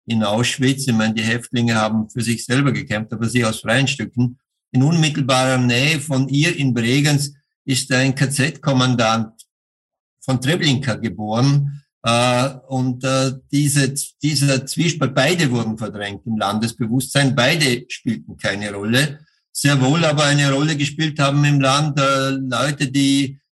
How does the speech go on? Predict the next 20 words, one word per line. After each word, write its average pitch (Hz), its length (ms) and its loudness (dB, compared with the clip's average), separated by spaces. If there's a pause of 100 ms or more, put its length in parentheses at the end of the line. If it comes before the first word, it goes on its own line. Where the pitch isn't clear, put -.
arisiert 147 680 0
haben, 117 260 0
und 117 120 -4
zwar 123 180 0
massiv 123 600 0
arisiert 101 640 -6
haben. 95 340 -4
Die 107 100 -4
großen 131 460 0
Vorarlberger 131 560 2
Textilindustriellen, 147 1300 0
die 143 320 2 (280)
haben 139 260 2
in 139 180 2
Wien 147 240 2
große 135 400 -2
Kaufhäuser, 113 840 -2
Herzmanski 113 960 0
und 113 220 -2
anderes 120 720 0